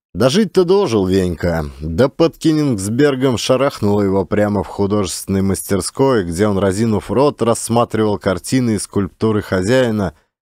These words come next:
несмело вышедшего из каморки. Поклонившись, он на ломаном русском языке спросил: "Русич мастер?" Кивнул он на десятки разноцветных бутылочек с красками и кисти с карандашами, торчащие из банок.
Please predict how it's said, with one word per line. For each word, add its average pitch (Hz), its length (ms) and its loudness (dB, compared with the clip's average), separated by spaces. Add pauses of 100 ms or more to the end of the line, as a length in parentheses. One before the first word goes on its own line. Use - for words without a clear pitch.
несмело 104 640 0
вышедшего 101 680 -2
из - 100 -6
каморки. 117 640 -2 (300)
Поклонившись, 147 840 0
он 113 160 0
на 117 100 2
ломаном 131 520 0
русском 123 460 -2
языке 107 500 0
спросил: 117 680 -2 (200)
"Русич 127 640 0
мастер?" 156 520 0 (240)
Кивнул 113 540 2
он 143 240 2
на 127 80 0
десятки 123 580 0
разноцветных 120 840 0
бутылочек 120 640 0
с - 100 -10
красками 113 640 0
и 98 80 -2
кисти 135 380 -2
с - 100 -6
карандашами, 110 680 0
торчащие 113 680 -2
из 98 140 -2
банок. 98 460 -2